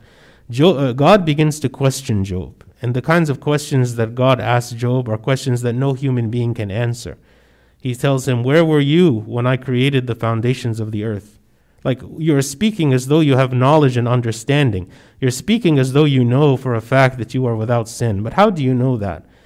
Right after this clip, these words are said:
Like, uh, d-, what is it that you really know about the world? What is it that you really know about yourself? And so in that whole, like, um, conversation, God makes Job to feel very, very small. Like, you, who are you to be speaking in this lofty way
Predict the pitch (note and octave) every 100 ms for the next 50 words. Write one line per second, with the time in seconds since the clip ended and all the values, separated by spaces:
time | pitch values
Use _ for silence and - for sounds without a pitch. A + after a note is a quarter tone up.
0 | _ _ - B2 - B2+ B2 C#3+ F3+ A3+
1 | F3+ D3+ C#3+ C#3 C3+ F3 D#3+ C#3+ D3 B2+
2 | B2+ B2 A2+ A#2+ G2+ F#2 C3 F#3 E3+ D#3+
3 | C#3 C3 C3 D#3+ C3+ B2+ C3 A#2+ A#2+ A#2+
4 | A2 - F#2+ - - - - - C3+ E3+
5 | E3+ B3 G#3+ F3+ C#3+ E3 E3+ D#3+ C3 A2
6 | - - A#2+ A#2 G#2 F#2 - C3+ B2+ A#2
7 | D3+ D3+ D3+ F#2 - - _ - - B2+
8 | D3 G3+ F3+ E3 E3 C3 B2 C#3 D3+ D3
9 | C3+ C3+ B2+ A#2 B2+ C#3 C#3 B2 B2+ A#2+
10 | A2+ - A2 G2+ E2+ C3 - _ _ _
11 | - B2 B2 F3 B2 E3 G#3+ F3+ D3+ E3+
12 | E3 C#3+ C3 - - D#3 D#3 C3 A#2+ A#2+
13 | B2 A#2+ B2+ C#3 - B2 A2+ A#2 A#2 A#2